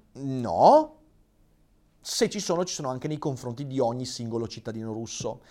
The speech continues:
Chi afferma questo tipo di visione, quindi bisognerebbe stare più prudenti perché migliaia di testate nucleari, eh, in realtà dovrebbe comprendere che questa cosa succedeva anche negli anni sessanta settanta, dove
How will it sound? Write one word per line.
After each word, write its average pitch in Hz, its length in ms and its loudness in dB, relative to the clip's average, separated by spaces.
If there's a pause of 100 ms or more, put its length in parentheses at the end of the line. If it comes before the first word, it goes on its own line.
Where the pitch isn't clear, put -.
(520)
Chi 302 580 2 (180)
afferma 190 540 6
questo 139 240 -4
tipo 165 260 -2
di 131 120 -4
visione, 123 480 2
quindi 143 240 -4
bisognerebbe 139 960 2
stare 147 340 4
più 160 140 -4
prudenti 175 640 2
perché 135 280 -2
migliaia 139 480 4
di 220 60 0
testate 143 260 -8
nucleari, 127 680 0
eh, 170 680 -2
in 180 80 -4
realtà 254 220 -4
dovrebbe 156 260 0
comprendere 165 480 0
che 131 60 0
questa 117 180 -8
cosa 151 160 -2
succedeva 120 400 -6
anche 117 180 -6
negli 117 180 -2
anni 113 120 -6
sessanta 120 340 -8
settanta, 139 360 -2
dove 117 200 0